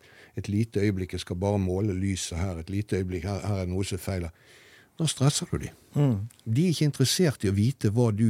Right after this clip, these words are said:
Speaker 1: egentlig bare skal. De er interessert i å bli fotografert, og veldig mange mennesker trives jo ikke foran kamera i det hele tatt. Jeg sa jo til deg før vi gikk inn her at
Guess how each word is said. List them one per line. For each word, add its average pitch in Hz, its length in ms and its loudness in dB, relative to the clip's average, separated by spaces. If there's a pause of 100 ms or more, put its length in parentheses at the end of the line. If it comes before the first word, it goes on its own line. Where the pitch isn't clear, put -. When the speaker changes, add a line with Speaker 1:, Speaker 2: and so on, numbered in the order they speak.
Speaker 1:
egentlig 104 420 2
bare 101 400 -2
skal. 92 300 -4 (800)
De 190 140 2
er 123 100 6
interessert 143 600 2
i 160 120 8
å 117 220 6 (500)
bli 135 160 6
fotografert, 123 880 0
og 123 320 2
veldig 127 320 0
mange 110 240 4
mennesker 117 360 0
trives 107 360 -2
jo 95 80 -2
ikke 107 120 -6
foran 104 200 0
kamera 90 320 -2
i - 40 -8
det 73 80 -6
hele 98 160 -2
tatt. - 240 -12
Jeg 104 160 -4
sa 127 200 0
jo 95 80 0
til 113 120 2
deg 95 120 -2
før 104 160 0
vi 90 80 2
gikk 90 160 -2
inn 92 160 2
her 87 200 -2
at - 120 -10